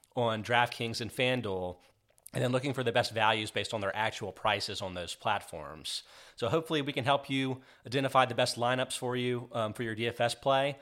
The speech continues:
And it's just important to keep in mind that those platforms do adjust their prices every week to include for things like matchups.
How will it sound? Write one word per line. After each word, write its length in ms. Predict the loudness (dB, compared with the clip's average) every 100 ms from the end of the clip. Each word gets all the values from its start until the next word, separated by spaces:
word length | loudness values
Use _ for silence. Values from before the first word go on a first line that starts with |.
| -18 -8
And 120 | -4 -2
it's 100 | -2
just 180 | 0
important 360 | -2 -2 -4 -4
to 120 | -6
keep 160 | -6 -2
in 140 | -2
mind 340 | 0 -2 -2 -2
that 320 | 0 -2 -6 -20 _ _
those 320 | -4 -2 -2
platforms 600 | 0 0 0 -2 -2 -2
do 320 | 0 0 0
adjust 440 | -2 0 0 0 0
their 80 | -2
prices 460 | 2 2 0 0
every 220 | 0 0
week 260 | -2 -4 -6
to 140 | -6
include 360 | -8 -4 -6 -6
for 360 | -6 -6 -6 -10 -10
things 240 | -6 -4
like 160 | -2 0
matchups. 640 | -2 -2 -2 -2 -2